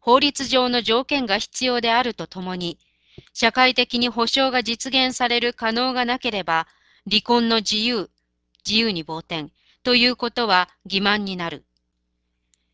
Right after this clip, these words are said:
憲法や民法で婦人の立場が男と平等に積極的に書かれるようになった、書かれるに傍転というだけでは、ほとんど空文に等しい。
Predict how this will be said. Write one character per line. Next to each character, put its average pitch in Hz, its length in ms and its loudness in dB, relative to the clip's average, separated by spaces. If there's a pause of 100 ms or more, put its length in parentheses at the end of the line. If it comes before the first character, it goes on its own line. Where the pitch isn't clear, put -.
(220)
憲 320 240 6
法 233 240 -2
や 190 160 2
民 247 300 0
法 190 200 -2
で 175 260 2 (300)
婦 233 140 -2
人 302 220 4
の 311 100 2
立 311 300 -2
場 190 140 -2
が 165 260 2 (320)
男 277 460 2
と 202 240 4
平 233 300 2
等 277 180 2
に 262 200 2
積 254 220 -4
極 - 280 -2
的 302 260 -2
に 277 180 2
書 254 120 -2
か 277 160 4
れ 302 120 4
る 240 140 -2
よ 240 160 0
う 226 60 -2
に 185 120 -4
な 196 140 0
っ - 60 -6 (120)
た、 165 220 0 (1000)
書 214 120 -4
か 254 140 4
れ 247 140 0
る 185 220 -6 (160)
に 214 160 -2
傍 196 160 -2
転 170 340 -8 (540)
と 285 120 2
い 277 120 4
う 285 100 2
だ 254 140 2
け 269 120 -2
で 214 120 0
は、 160 240 0 (300)
ほ 226 120 2
と 294 160 4
ん 254 120 2
ど 185 320 0
空 254 180 -2
文 226 240 -2
に 208 140 -4
等 208 200 -4
し - 180 -4
い。 170 200 -10